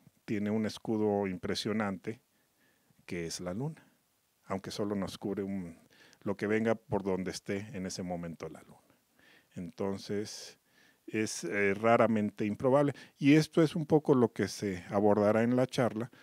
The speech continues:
partiendo justamente de los procesos físicos que dieron origen a nuestro sistema solar.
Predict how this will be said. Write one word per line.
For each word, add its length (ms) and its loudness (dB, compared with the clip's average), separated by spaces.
partiendo 480 2
justamente 680 -4
de 100 2
los 160 -2
procesos 580 -6
físicos 560 -6
que 140 -4
dieron 320 0
origen 420 -4
a 60 -8
nuestro 340 -8
sistema 420 -8
solar. 320 -6